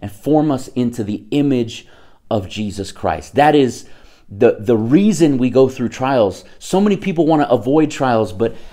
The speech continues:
ultimately, if you avoid every trial, you won't be purified.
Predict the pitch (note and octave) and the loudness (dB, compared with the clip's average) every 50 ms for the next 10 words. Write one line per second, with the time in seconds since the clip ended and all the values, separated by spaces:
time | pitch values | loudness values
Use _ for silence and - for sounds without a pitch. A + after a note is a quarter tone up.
0 | - - - - D#3+ G3 - - F3+ E3+ D#3+ - - C#3+ C#3+ A#2 A#2+ - - D#3 | -18 -4 4 6 6 6 6 4 2 2 0 2 2 0 2 2 0 -2 -2 -4
1 | E3+ - - C#3+ B2 G#2 G2 C#3 D3+ D#3+ D#3 D3 - - D#3 B2+ C3 C3+ B2 - | -4 -2 0 -2 -2 0 2 4 4 4 4 4 2 2 0 0 0 -2 -2 -2
2 | - C#3 D3+ D#3+ D#3 C#3+ B2 A2+ A2 - - - A2 C3 B2+ D3 D#3 A#2+ A2 B2 | -2 -2 0 2 2 2 2 0 -2 -6 -12 -6 -4 -2 0 0 0 0 0 -2
3 | A#2 - - C#3 C#3 B2+ A2 G2+ - F2+ F2 E2 D#2+ - - | -4 -2 2 4 4 4 4 2 0 -4 -6 -6 -8 -10 -12